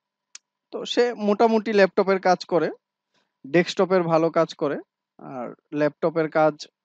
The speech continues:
টুকটাক যা পারে সে নিজে করে, বাকিগুলি আমাকে দিয়ে করায়। তো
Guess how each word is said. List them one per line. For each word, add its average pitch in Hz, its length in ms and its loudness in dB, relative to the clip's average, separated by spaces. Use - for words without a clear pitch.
টুকটাক 170 480 0
যা 151 180 2
পারে 160 380 2
সে 160 260 -2
নিজে 151 280 -2
করে, 156 260 -2
বাকিগুলি 151 560 -2
আমাকে - 840 -8
দিয়ে 139 240 -2
করায়। 139 260 -2
তো 160 120 0